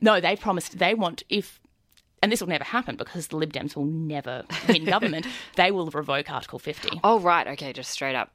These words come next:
Speaker 1: Straight up
Speaker 2: cancel it.
Speaker 1: revoke. So they are the, they are the party of Remain. That
Speaker 2: Okay.
Speaker 1: is, that's their pitch to the electorate. So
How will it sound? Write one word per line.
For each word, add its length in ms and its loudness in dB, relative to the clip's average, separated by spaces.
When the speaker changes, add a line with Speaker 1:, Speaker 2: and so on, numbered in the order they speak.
Speaker 1:
Straight 280 2
up 120 0
Speaker 2:
cancel 80 -2
it. 100 -4
Speaker 1:
revoke. 120 -6
So 80 -4
they 160 4
are 120 0
the, 80 -8
they 160 2
are 320 0
the 80 4
party 440 -2
of 180 -6
Remain. 420 -8
That 160 4
Speaker 2:
Okay. 80 -2
Speaker 1:
is, 160 -10
that's 220 -2
their 120 -6
pitch 320 -6
to 80 -14
the 80 -4
electorate. 680 -6
So 460 2